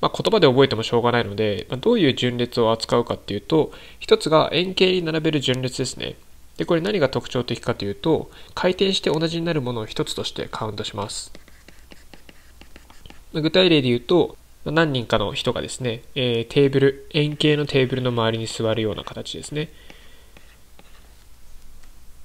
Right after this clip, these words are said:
まあ、これも結構こんがらがる方多いと思うんですけど、これ日常ではありえないんですよね。回転して同じものを一つとカウントって。まあ、なぜかというと、例えばレストランとかに行って、中華とかでですね、円形のテーブルありますよね。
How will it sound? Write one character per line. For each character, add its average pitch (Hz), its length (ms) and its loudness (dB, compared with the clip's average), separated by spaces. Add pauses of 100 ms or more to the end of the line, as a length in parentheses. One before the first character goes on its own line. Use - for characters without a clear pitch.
(400)
ま 120 120 0
あ、 113 40 -4
こ - 120 -4
れ 156 60 0
も 175 60 -2
結 - 200 2
構 117 280 6
こ - 140 -4
ん 165 80 -6
が 170 80 2
ら 180 60 2
が 180 100 4
る 151 80 2
方 127 220 -2
多 151 120 2
い 131 60 -2
と 110 80 0
思 107 140 -2
う - 20 -4
ん 92 60 -8
で 98 80 -8
す - 80 -12
け 95 100 -4
ど、 98 240 0 (220)
こ 139 100 -2
れ 120 40 -4
日 120 260 -2
常 220 140 6
で 233 60 4
は 120 120 4
あ 107 40 0
り 147 100 2
え 175 40 0
な 160 80 -4
い 65 60 -10
ん 71 40 -14
で - 60 -14
す - 100 -8
よ 80 60 -8
ね。 113 200 -4
回 120 180 0
転 120 180 0
し - 60 -2
て - 80 0
同 113 160 0
じ 113 80 -4
も 117 120 -2
の 110 80 -4
を - 40 -8
一 - 180 -4
つ - 80 -12
と - 80 -6
カ - 140 -6
ウ 104 40 -2
ン 104 60 -10
ト 110 80 -4
っ - 40 -6
て。 - 260 -4 (200)
ま 139 60 -4
あ、 127 40 0
な 156 100 2
ぜ 160 80 0
か 135 100 2
と 104 80 -4
い 104 40 0
う 104 40 -4
と、 127 380 4 (120)
例 135 120 -8
え - 20 0
ば 135 80 0
レ 156 80 6
ス - 120 0
ト 139 100 0
ラ 110 80 2
ン 104 60 -8
と - 100 -4
か 107 100 -2
に 104 100 -6
行 - 40 -12
っ - 40 -20
て、 - 380 4 (160)
中 160 180 2
華 147 120 2
と - 100 -6
か - 80 -6
で - 100 -6
で - 60 -10
す - 140 -8
ね、 113 240 0
円 131 100 0
形 135 140 2
の 127 80 0
テ 131 140 2
ー - 20 4
ブ 123 80 0
ル 123 80 6
あ 120 40 6
り 120 60 0
ま 120 140 -2
す - 100 -12
よ 71 80 -6
ね。 60 180 -10